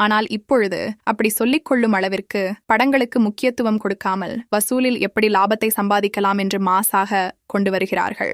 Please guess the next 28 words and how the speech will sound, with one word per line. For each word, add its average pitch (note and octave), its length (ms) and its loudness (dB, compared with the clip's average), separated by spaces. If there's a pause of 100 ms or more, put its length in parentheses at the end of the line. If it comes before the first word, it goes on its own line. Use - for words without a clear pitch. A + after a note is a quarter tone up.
(140)
அதனால்தான் A3+ 600 2
என்னமோ A3 380 2
கடந்த G3+ 340 -2
இரண்டு G3 340 0
வருடங்களாக G3 640 0
தமிழ் G#3 340 0
சினிமாவில் G3 460 0
உள்ள F#3+ 160 2
படங்களை G3+ 560 0
தூக்கி B3+ 320 -2
கொண்டாடும் G#3 500 0
அளவிற்கு G3 480 -2
இல்லாமல் G3 440 0
போய்விட்டது. F#3 520 -4 (200)
ஒரே G#3+ 320 2
பாலில் G#3+ 460 0
சிக்ஸர் G#3+ 340 -2
அடித்த G3 360 -2
மகாராஜா, F#3+ 600 -2 (140)
இதனால் G#3 440 0
கொஞ்சம் G#3 280 0
கொஞ்சமாக G3+ 500 0
மற்ற G3+ 300 0
மொழி G3+ 200 0
படங்களை B3 400 0
பார்க்க G#3 400 -2
ஆரம்பித்து G3 340 -2
விட்டார்கள். F#3+ 440 -4